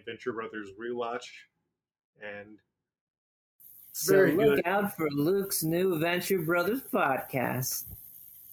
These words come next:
Speaker 1: Oh, that would be, I've, like, debated between, like, a Homestar Runner and Hunter x Hunter podcast, but I think Venture Venture would probably be the better one to do that with, since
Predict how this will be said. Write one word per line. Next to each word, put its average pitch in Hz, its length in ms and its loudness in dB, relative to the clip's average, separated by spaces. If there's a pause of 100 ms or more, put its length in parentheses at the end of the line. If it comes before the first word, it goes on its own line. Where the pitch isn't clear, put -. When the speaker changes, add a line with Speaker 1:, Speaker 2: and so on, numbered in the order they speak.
(220)
Speaker 1:
Oh, 170 220 8
that 147 240 6
would 170 180 6
be, 135 400 0 (680)
I've, 151 360 4
like, 139 400 -2 (120)
debated 131 520 4
between, 123 420 0
like, 113 240 -6
a 113 260 -6
Homestar 135 640 -2
Runner 131 500 -2
and 117 260 -8
Hunter 131 340 -8
x - 80 -16
Hunter 165 480 -4 (460)
podcast, 147 400 -2
but 123 100 -4
I 123 80 0
think 151 240 -4 (100)
Venture 147 440 0
Venture 120 420 -4
would 104 220 -10
probably 117 720 -2
be 110 120 -8
the 101 200 -10
better 107 240 -4
one 107 160 -8
to 101 100 -10
do 107 160 -8
that 104 220 -6
with, 107 100 -8
since - 220 -14